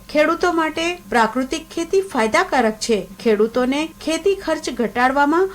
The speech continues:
અને નફો વધારવામાં આ પદ્ધતિ મદદ કરે છે.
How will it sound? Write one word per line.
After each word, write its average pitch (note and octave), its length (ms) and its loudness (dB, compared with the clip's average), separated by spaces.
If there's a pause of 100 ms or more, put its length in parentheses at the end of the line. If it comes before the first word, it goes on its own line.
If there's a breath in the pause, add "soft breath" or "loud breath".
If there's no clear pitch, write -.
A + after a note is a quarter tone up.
(140)
અને F4 220 4
નફો B3+ 360 2
વધારવામાં A#3 720 0 (240 loud breath)
આ G#3 140 2
પદ્ધતિ G#3+ 600 -2
મદદ B3+ 440 2
કરે F#3+ 240 0
છે. F#3+ 320 -2